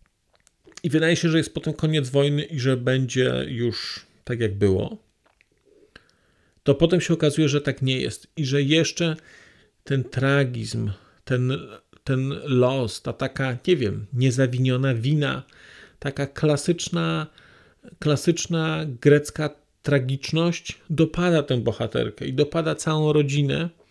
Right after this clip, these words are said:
I zostawię państwu odkrywanie, bo nie będę, bo nie, bo nie chcę państwu psuć lektury, zostawię państwu odkrywanie całej tej historii. A jest co odkrywać.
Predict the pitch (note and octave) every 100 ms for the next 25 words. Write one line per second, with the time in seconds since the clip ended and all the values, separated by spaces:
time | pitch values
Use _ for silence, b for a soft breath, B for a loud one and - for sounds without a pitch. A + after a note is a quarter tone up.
0 | B B B B B B B B B B
1 | - D3 D3+ G#3 G3+ G3+ - - G#3+ -
2 | F3+ - D#3 - E3 C#3+ D#3 D#3+ D#3 C#3+
3 | C3+ C#3 C#3+ C3+ C#3+ C#3 C#3+ C#3+ D#3+ C#3+
4 | C#3 C#3+ D#3+ C#3 D3 - - C#3+ - C#3
5 | - C#3 D3+ C#3 - C#3 C3+ C3+ D3+ B
6 | B B B B A#2 - D#3 D#3 D#3+ C#3+
7 | D#3+ C#3+ - D3 C3+ C#3 C#3+ C#3 C3 C3+
8 | C3+ C3+ C3 - C3 - C3+ C3 A#2+ C3
9 | E3 E3 _ _ _ _ B B B B
10 | D#3 G#3 A3 - D3 A2+ - - A2 -
11 | - -